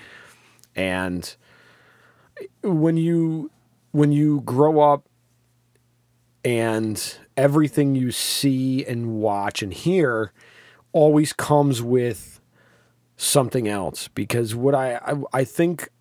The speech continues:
in all the years that I've been living in this body that I didn't, as I, we say a lot, as I say a lot, excavate the wrecks.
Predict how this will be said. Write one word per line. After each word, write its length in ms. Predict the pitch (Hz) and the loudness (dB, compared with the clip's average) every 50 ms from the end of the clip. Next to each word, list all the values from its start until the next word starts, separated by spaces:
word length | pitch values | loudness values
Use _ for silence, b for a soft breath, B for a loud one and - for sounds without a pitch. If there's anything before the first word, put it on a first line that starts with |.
| _ _ _ _ - | _ _ _ _ -4
in 120 | 139 131 | -2 0
all 180 | 131 131 135 120 | 0 0 0 0
the 160 | 123 117 107 | -2 -4 -4
years 440 | 117 120 123 123 120 123 110 101 - | -2 -2 -2 -2 -2 -2 -4 -4 -2
that 200 | 113 107 104 98 | -2 -2 0 -2
I've 320 | 95 95 92 82 - - _ _ _ _ _ _ _ - - _ _ _ _ _ - - - - | -4 -4 -6 -8 -12 -18 _ _ _ _ _ _ _ -20 -20 _ _ _ _ _ -20 -14 -12 -8
been 480 | 107 101 107 107 107 104 104 98 87 - B B B B B B B B B B B B B - | -6 -4 -4 -4 -2 -4 -4 -4 -6 -10 B B B B B B B B B B B B B -6
living 400 | 107 110 123 127 117 120 117 110 | -2 0 0 0 0 0 -2 -2
in 140 | 107 107 | -2 -2
this 240 | 104 101 95 - - | -2 -4 -4 -6 -8
body 840 | - - 117 110 104 - 113 98 98 104 104 95 90 87 82 73 - _ _ _ - | -10 -12 -14 -12 -6 -4 -2 -2 0 -2 -2 -2 -4 -4 -6 -6 -10 _ _ _ -10
that 420 | - 90 87 87 85 85 85 - _ _ _ _ _ _ _ _ _ - | -6 -6 -4 -4 -4 -4 -6 -8 _ _ _ _ _ _ _ _ _ -8
I 140 | - 92 95 | -4 -4 -4
didn't, 520 | 92 87 90 123 120 110 113 110 107 98 - _ _ _ _ _ _ _ _ _ _ _ _ _ _ _ _ _ _ _ _ _ - | -4 -4 -2 -2 -2 -2 -2 -4 -6 -8 -10 _ _ _ _ _ _ _ _ _ _ _ _ _ _ _ _ _ _ _ _ _ -6
as 240 | - 101 98 92 101 | -4 -4 -2 -2 -4
I, 220 | 95 92 90 92 95 | -4 -4 -4 -6 -8
we 180 | - 107 107 104 | -6 -4 -2 -2
say 240 | 95 - - 107 98 | -2 -2 -4 -4 -2
a 80 | 95 | -2
lot, 280 | 90 87 90 90 87 87 | -2 -2 -2 -2 -2 -4
as 80 | 85 82 | -4 -4
I 160 | 90 90 90 | -2 -4 -4
say 180 | - - 92 85 | -4 -4 -4 -4
a 80 | 82 | -2
lot, 240 | 78 80 82 82 80 - | -2 -2 -2 -2 -4 -6
excavate 520 | - 92 - - - 98 92 92 90 78 | -6 -8 -6 -4 -6 -4 -4 -4 -6 -6
the 80 | - 82 | -6 -6
wrecks. 580 | 82 87 87 87 85 - - - - - - | -4 -4 -4 -4 -4 -6 -6 -8 -10 -10 -12